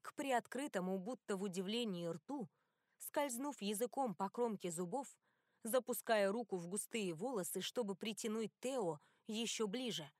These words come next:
целовать глубоко и влажно, так, как давно хотелось. Тео, поначалу будто опешивший от её напора, отвечал с не меньшим энтузиазмом,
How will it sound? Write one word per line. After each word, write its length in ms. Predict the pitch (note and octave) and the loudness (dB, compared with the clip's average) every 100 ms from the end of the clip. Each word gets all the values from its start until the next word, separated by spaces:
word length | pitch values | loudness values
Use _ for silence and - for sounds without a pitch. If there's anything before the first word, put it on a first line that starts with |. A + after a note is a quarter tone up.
| _ _ _ _ | _ _ _ _
целовать 580 | - B3+ G3 F3 F#3+ F3 | 0 4 4 4 0 -2
глубоко 520 | F3+ G3+ F#3+ F#3+ G3+ | -2 0 0 0 2
и 80 | G3+ | 2
влажно, 520 | F#3 A3+ G#3 E3+ D3+ - | 2 2 2 -2 -6 -2
так, 340 | G3+ A3+ - - _ _ - | 0 0 -4 -20 _ _ -2
как 240 | D4 B3+ | 2 4
давно 300 | G3 F3+ F3+ | 4 2 0
хотелось. 600 | D#3+ F#3 - G3 D#3 - - _ _ _ _ _ _ _ - | -2 -2 -2 -4 -4 -6 -10 _ _ _ _ _ _ _ -2
Тео, 380 | E4 C#4+ D#3+ D3+ _ _ _ - | 0 2 0 -4 _ _ _ 0
поначалу 560 | C4 A#3+ - C#4 C4 | 4 4 2 2 4
будто 440 | G#3+ B3+ - B3+ B3+ | 2 0 -2 0 0
опешивший 680 | B3+ C#4+ B3 - F3 - G3 | -2 -2 -2 -2 -2 0 0
от 200 | - G#3+ | -2 -2
её 200 | A#3 A3 | 0 0
напора, 520 | F#3 E3+ D#4 A3 D3 - _ _ _ - | 0 0 0 0 0 -8 _ _ _ -4
отвечал 600 | B3+ A3+ A#3+ - C#4+ C#4+ | -2 -2 0 2 2 2
с 120 | - | 0
не 200 | B3 B3 | 0 2
меньшим 500 | A#3 A#3 A#3 B3 A#3 | 2 2 2 0 0
энтузиазмом, 840 | A3 G3+ A3 F#3+ C4+ A3+ F3 D3+ | -2 0 -2 0 2 2 0 -6